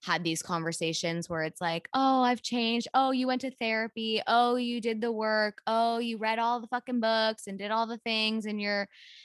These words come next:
you know, it's, it's a cycle, honestly. I mean, it's, it's hard to decipher because that totally can be, like, the cycle of abuse, right? Like,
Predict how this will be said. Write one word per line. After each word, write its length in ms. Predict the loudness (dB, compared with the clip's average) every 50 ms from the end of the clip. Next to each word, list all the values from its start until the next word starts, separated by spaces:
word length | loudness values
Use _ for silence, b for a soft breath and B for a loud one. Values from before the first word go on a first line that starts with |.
| B B _
you 120 | -2 0
know, 120 | 0 2
it's, 200 | 2 0 0 -2 -2 -2
it's 140 | -2 0 0
a 40 | 0
cycle, 680 | -2 -2 0 2 2 2 2 2 0 0 2 2 2 2 4
honestly. 420 | 4 4 4 2 0 -2 -4 -2
I 80 | 0 0
mean, 180 | 2 2 2 2 0 -2 -6 -14 -20 -20 -4 _
it's, 220 | 2 2 2 2 2
it's 160 | 2 2 2 2
hard 300 | 2 4 6 6 6 4
to 80 | 0 -2
decipher 500 | -4 -4 -2 0 0 0 0 -2 -6 -6
because 260 | -6 -6 -6 -4 -2
that 160 | 0 0 0 -2 -6
totally 320 | -6 -4 -4 -2 -2 -4 -4
can 340 | -4 -2 -2 -2 0 0 -2
be, 160 | -2 -2 0
like, 220 | 0 0 0 -2 -4
the 140 | -6 -6 -4
cycle 400 | -2 0 -2 -2 0 -2 0 0
of 80 | 0
abuse, 580 | -2 -4 -4 -4 -2 -2 -2 -2 -4 -6 -6 -2
right? 300 | 0 2 2 2 2 2
Like, 280 | 0 0 -2 -2 -4 B